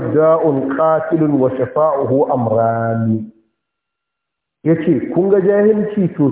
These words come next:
cuta ne mai kisa. Abu biyu ne maganin shi. Fit tarkibi muttafaqa-, muttafiqani.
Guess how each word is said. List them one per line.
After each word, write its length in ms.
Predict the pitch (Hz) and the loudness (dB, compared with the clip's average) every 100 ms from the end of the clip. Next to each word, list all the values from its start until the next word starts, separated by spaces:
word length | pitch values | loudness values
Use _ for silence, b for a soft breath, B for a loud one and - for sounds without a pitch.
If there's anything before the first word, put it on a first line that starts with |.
| - | 0
cuta 440 | 131 123 127 165 | -2 0 2 2
ne 180 | 165 139 | 2 0
mai 180 | 123 113 - | 0 -2 0
kisa. 280 | 156 - 135 95 - - - _ _ _ _ _ _ - | -2 0 -4 -4 -10 -16 -20 _ _ _ _ _ _ -6
Abu 160 | 117 113 | -4 -2
biyu 220 | 127 135 | 0 0
ne 120 | 117 | 0
maganin 540 | 107 107 98 90 87 | 0 -2 -4 -6 -10
shi. 120 | - _ _ _ _ _ _ _ _ _ _ _ _ | -14 _ _ _ _ _ _ _ _ _ _ _ _
Fit 380 | 185 180 - - | -4 -4 -10 -4
tarkibi 1120 | 151 123 104 - 151 151 151 139 143 139 - - | 0 0 -4 -8 -2 0 2 2 0 -2 -6 -6
muttafaqa-, 1000 | 120 120 120 120 104 107 - 120 117 113 | -6 -6 -6 -6 -4 -6 -6 -4 -2 -2
muttafiqani. 1120 | 120 117 120 104 110 - 120 117 113 113 113 | -6 -6 -10 -10 -12 -6 -2 -2 -2 -6 -10